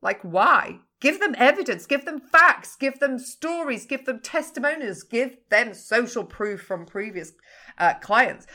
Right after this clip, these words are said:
because this is what is going to really help people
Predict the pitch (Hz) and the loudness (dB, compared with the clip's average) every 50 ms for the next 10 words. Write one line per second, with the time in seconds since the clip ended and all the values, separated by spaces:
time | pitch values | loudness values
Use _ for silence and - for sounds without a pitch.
0 | - _ - 240 254 269 254 220 196 180 208 233 285 302 - - 302 269 233 214 | -18 _ -8 -4 -2 -2 -2 -2 -4 -2 0 0 0 0 -2 -8 -8 -8 -6 -4
1 | 226 226 220 - - 202 202 - - 196 175 180 190 190 - - 190 180 175 190 | -2 -2 -2 -2 -4 -8 -10 -6 -2 -2 -2 -2 -2 -8 -14 -18 -18 -14 -10 -10
2 | 196 214 247 247 285 269 233 220 202 202 - - - - 214 214 202 - - 165 | -8 -8 -6 -6 -6 -6 -4 -2 -2 -2 -2 -4 -10 -10 -10 -10 -8 -6 -6 -6
3 | 175 175 | -6 -6